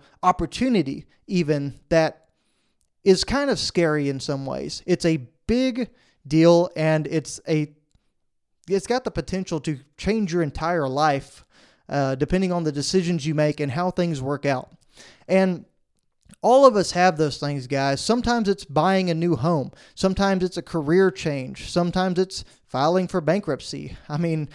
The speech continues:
sometimes it's, it is having a kid or, or maybe losing a loved one.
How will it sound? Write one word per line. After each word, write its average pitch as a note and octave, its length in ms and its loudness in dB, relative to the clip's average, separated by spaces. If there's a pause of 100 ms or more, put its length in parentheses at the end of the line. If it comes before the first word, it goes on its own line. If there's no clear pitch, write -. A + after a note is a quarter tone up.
(140)
sometimes A3 380 2
it's, - 300 -6
it A#3 140 -4
is B3+ 180 -4
having E3 300 -2
a C3 120 -6
kid C#3 500 -6
or, C3 300 -6 (340)
or D3 240 -2
maybe F3+ 280 0
losing F#3 440 4
a D#3+ 60 0
loved D3 300 0
one. B2+ 340 -12